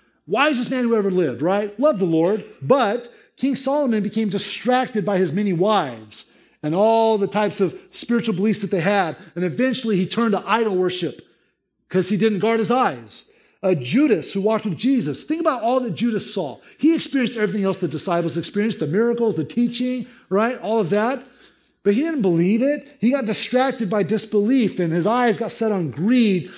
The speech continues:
and therefore he betrayed Jesus. The rich young ruler, a man who came and decided that he wanted to follow Jesus, but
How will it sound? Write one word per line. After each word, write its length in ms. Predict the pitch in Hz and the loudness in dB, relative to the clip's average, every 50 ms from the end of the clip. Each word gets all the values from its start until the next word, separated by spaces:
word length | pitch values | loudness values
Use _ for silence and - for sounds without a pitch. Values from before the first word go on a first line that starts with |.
| - - | -10 -4
and 100 | 170 170 | 0 2
therefore 280 | 208 226 220 220 214 190 | 2 2 2 0 0 0
he 80 | 220 | 0
betrayed 600 | 190 180 175 - - 226 220 214 208 208 175 - - - - - | 0 -2 -4 -4 0 2 2 2 2 0 -2 -6 -10 -18 -20 -10
Jesus. 880 | 131 143 208 240 247 233 156 175 147 117 - - - - - - - _ _ - _ _ - | -4 2 4 4 4 4 2 0 -2 -4 -4 -6 -8 -8 -10 -12 -20 _ _ -20 _ _ 4
The 100 | 170 180 | 4 4
rich 300 | 190 240 277 - - - | 4 4 2 0 0 -2
young 280 | 240 240 233 202 185 | 0 0 2 2 2
ruler, 300 | 196 233 269 277 220 180 | 2 4 4 4 4 2
a 60 | 170 170 | 2 0
man 300 | 175 202 226 247 254 208 | -2 -2 -2 0 0 0
who 100 | 190 - | -2 -2
came 520 | - - 233 247 262 254 233 190 156 - - - - - | -2 -2 0 0 2 2 0 0 -2 -4 -8 -16 -10 -4
and 100 | 185 175 | -2 0
decided 380 | 160 170 - - 240 247 247 233 | 0 0 0 0 2 2 2 2
that 100 | - 190 | 0 0
he 60 | 170 190 | -2 0
wanted 300 | 180 202 233 233 233 196 | -2 0 0 0 0 0
to 80 | 208 | 0
follow 300 | - 233 233 220 214 196 | 0 0 2 2 2 2
Jesus, 680 | 147 - 170 247 269 262 190 165 175 185 180 - - - - - - - - - 113 - | 0 0 0 0 2 2 2 2 0 0 0 -2 -6 -8 -12 -12 -14 -16 -14 -4 4 4
but 480 | 233 277 285 247 208 202 220 - - | 4 4 4 2 0 -2 -6 -10 -16